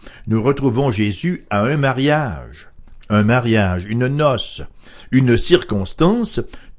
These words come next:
tout à fait humaine. Alors, qu'est-ce qui s'est produit au cours de cette noce-là ? Ben, le vin vint à manquer. Ils ont manqué de vin.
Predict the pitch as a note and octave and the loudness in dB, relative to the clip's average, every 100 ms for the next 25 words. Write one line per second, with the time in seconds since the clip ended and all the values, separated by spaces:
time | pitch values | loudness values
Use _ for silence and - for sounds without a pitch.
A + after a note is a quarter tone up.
0 | - A3+ - C3 A#2+ E3 E3 B2+ C3 A#2+ | -2 -2 2 2 4 2 0 2 4 6
1 | A2+ A2 E2 C#2 A#1 - - _ - - | 6 4 0 -6 -14 -20 -20 _ -20 -20
2 | - - C3+ D#3 - F3 - C3+ - A2 | -10 -4 0 0 2 0 2 -2 0 0
3 | G2+ F#2+ F#2+ C3 D#3 - - - G#2+ - | 0 -2 -2 -2 -4 -10 -12 -4 -2 2
4 | C#3 G#2+ G#2 - G2 - G2+ A2 - G2 | 0 0 -4 -4 -4 -2 -2 -2 -2 -2
5 | G2+ E3 - - - F#2+ A#2 D#3+ - - | -2 -4 -8 -20 -6 0 0 0 -6 -12
6 | - G#2+ G2 F#2 F#2+ A#2 F#3 - - - | -4 -2 0 -2 0 0 0 -6 -20 -20
7 | - - - - - - - - - E2+ | -20 -20 -20 -20 -20 -20 -20 -14 -10 -2
8 | G#2 G#2+ G2 G2+ G2 F#2 - - - B2 | -2 -2 -2 -2 -4 -8 -10 -10 -2 0
9 | F3+ F3+ D#3 F3 G3 | 0 2 0 0 -2